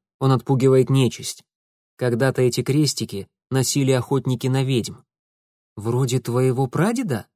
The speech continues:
«Нет, моему прадеду такой крестик не достался. Его на свете ещё не было,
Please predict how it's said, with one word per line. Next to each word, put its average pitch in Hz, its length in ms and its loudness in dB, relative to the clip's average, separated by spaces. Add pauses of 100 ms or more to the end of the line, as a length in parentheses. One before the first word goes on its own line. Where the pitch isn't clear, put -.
(440)
«Нет, 123 680 -2
моему 123 340 -2
прадеду 180 440 4
такой 147 260 -2
крестик 147 420 0
не 131 80 0
достался. 131 760 -2 (240)
Его 139 160 0
на 139 120 2
свете 147 380 0
ещё 123 240 -2
не 131 200 0
было, 113 280 0